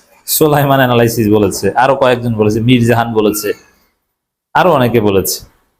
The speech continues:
তো এটাকে এখন সমর্থন করছে বিএনপির মিত্ররা, একদম শীর্ষ মিত্ররা। চট্টগ্রামের একটা প্রোগ্রামে তিনি কথা বলেন।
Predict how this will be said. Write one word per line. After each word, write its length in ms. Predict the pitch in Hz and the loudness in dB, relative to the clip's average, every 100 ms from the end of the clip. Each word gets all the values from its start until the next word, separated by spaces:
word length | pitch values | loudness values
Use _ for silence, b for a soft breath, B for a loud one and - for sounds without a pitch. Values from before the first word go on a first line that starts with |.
| _ _ _ _ _ _ - | _ _ _ _ _ _ -2
তো 60 | |
এটাকে 240 | 156 170 175 | 0 2 2
এখন 220 | 156 156 | 0 0
সমর্থন 500 | 156 147 151 - 143 | 0 0 0 -2 -2
করছে 300 | 139 - 135 | -2 -2 -4
বিএনপির 460 | 123 123 120 127 | -2 -2 0 0
মিত্ররা, 540 | 117 131 - 98 76 - _ | 0 0 0 -2 -2 -8 _
একদম 280 | 123 131 131 | -4 -2 -2
শীর্ষ 340 | - 180 - | 0 0 0
মিত্ররা। 480 | 127 104 - 85 76 - _ _ _ _ _ _ _ _ _ _ _ _ _ b b b b _ - | -2 -4 -4 -4 -6 -10 _ _ _ _ _ _ _ _ _ _ _ _ _ b b b b _ -4
চট্টগ্রামের 760 | 160 160 165 160 156 127 - - _ _ _ _ _ _ _ | -2 2 2 2 2 -2 -6 -20 _ _ _ _ _ _ _
একটা 240 | 135 - | -6 -4
প্রোগ্রামে 420 | 117 123 120 135 156 | 0 2 2 0 0
তিনি 220 | 139 113 | 0 0
কথা 200 | 113 113 | 0 0
বলেন। 240 | 127 196 | 0 0